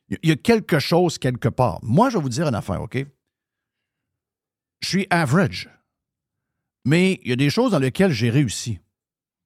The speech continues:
Mais je vais vous avouer sincèrement que je suis pas certain que je suis de taille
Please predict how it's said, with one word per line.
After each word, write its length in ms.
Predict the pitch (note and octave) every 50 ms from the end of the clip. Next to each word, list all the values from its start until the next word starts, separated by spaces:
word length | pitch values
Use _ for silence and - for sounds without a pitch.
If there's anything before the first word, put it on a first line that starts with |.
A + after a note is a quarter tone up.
| _ _ _ _ _ _ _ _ _ _
Mais 100 | G#2 A2+
je 60 | C3
vais 80 | D3 F#3+
vous 140 | F3+ F#3 G3+
avouer 240 | A#3 A3 C#4 D#4 B3+
sincèrement 680 | - - E3+ F#3 F#3 - - C#3+ A2 A2 A2 B2 C3+ C#3+
que 140 | - - -
je 80 | - -
suis 60 | -
pas 200 | - - G3 F3
certain 480 | - - B2+ - - _ C#3+ C#3 C#3+ C3+
que 160 | - - G#2
je 140 | - - G#2+
suis 460 | G2 - - A#2+ B2 C3+ C#3 C#3+ C3+
de 220 | F#2 F#2+ F#2 F#2+
taille 680 | - - _ - A#2 A#2 B2 B2 C3 C3+ C3 C3 B2+